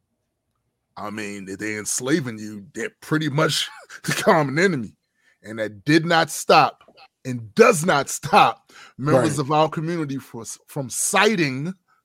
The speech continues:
Speaker 1: <laughs> with ideologies that promote that.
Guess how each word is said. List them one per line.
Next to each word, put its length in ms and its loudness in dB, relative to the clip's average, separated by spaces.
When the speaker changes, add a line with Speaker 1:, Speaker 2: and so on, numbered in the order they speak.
Speaker 1:
<laughs> 120 -8
with 480 6
ideologies 1080 2
that 120 -2
promote 360 -8
that. 160 -16